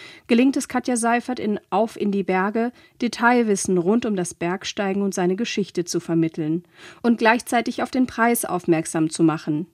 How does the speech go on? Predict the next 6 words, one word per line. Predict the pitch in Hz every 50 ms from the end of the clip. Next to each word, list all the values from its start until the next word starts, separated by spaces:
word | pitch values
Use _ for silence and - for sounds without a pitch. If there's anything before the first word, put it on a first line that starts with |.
| -
den | - 220 214
Mensch | 202 208 240 269 - -
und | - 240 240 214 - -
Ökosystem | - 226 233 - - 240 214 226 220 - - - 214 214 226 233 233 -
dafür | - 247 233 - - 214 202 185
bezahlen. | 214 214 - - 220 175 160 151 143 139 139 143 160 147